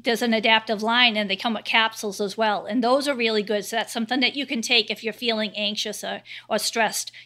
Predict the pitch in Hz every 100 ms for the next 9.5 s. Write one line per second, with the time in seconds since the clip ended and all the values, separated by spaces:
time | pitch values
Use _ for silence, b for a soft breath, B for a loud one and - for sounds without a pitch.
0 | 226 208 214 - - 214 220 214 202 214
1 | 220 214 196 175 165 160 - B B B
2 | 214 294 240 370 311 311 269 - 190 -
3 | b - 214 226 240 254 277 277 - _
4 | - 226 214 226 226 208 - _ 220 190
5 | 190 226 - B B B - 233 220 214
6 | 233 226 226 226 214 226 - 214 190 233
7 | 202 208 226 233 214 240 233 220 208 196
8 | 190 233 254 - 202 185 - - - B
9 | B - 349 302